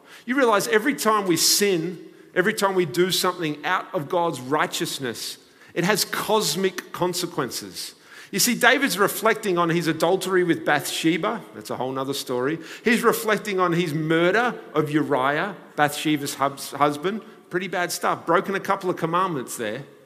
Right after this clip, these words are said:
Used his position as king to be corrupt, to manipulate the system. Yet he's saying, "Against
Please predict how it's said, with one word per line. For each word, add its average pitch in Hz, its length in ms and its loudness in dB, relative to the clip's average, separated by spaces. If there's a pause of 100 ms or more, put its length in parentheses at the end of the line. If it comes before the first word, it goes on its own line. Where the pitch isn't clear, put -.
(320)
Used 220 280 2
his 202 160 -4
position 180 500 2
as 160 140 -2
king 175 480 -4 (560)
to 170 100 -2
be 170 140 4
corrupt, 143 640 -2 (920)
to - 80 -2
manipulate 151 640 0
the - 60 -6
system. 175 800 -4 (2500)
Yet 226 180 4
he's 214 180 4
saying, 208 340 6
"Against 196 440 2